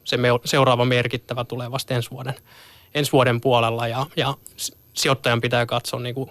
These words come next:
ensi vuoteen, ensi vuoteen tätä, tätä tapausta. Ja toki pitää muistaa, että tää on myös konsolipuolella, niin se on ehkä lähempänä leffa-, leffateollisuutta, eli, eli tota pitkiä,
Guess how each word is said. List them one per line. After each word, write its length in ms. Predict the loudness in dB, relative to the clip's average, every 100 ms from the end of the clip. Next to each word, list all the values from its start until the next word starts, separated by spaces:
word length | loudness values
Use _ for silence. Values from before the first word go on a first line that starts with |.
| -10
ensi 240 | -8 -8 -8
vuoteen, 380 | -12 -10 -10 -10 _ -4
ensi 200 | -4 -4
vuoteen 340 | -8 -8 -12
tätä, 200 | -8 -8 -8 -12 _ -6
tätä 240 | -2 0
tapausta. 500 | 0 -2 0 -2 0
Ja 80 | 4
toki 220 | 4 4
pitää 240 | 2 4 6
muistaa, 420 | 6 4 2 0
että 200 | -2 -2
tää 180 | 2 2
on 80 |
myös 320 | 4 2 0 -4 -16 -20 -20 _ _
konsolipuolella, 840 | -2 2 4 4 6 4 6 4 2
niin 320 | 0 -2 -4 -12 _ -8
se 80 | -4
on 220 | -4 -6
ehkä 440 | -2 -2 2 2 2
lähempänä 420 | 2 2 2 2
leffa-, 360 | 2 2 0 -2 0
leffateollisuutta, 1080 | 0 2 0 2 2 2 0 0 -2 -2 -2
eli, 200 | -2 -4
eli 240 | -6 -6 -6
tota 300 | -8 -6 -4
pitkiä, 480 | 0 0 2 2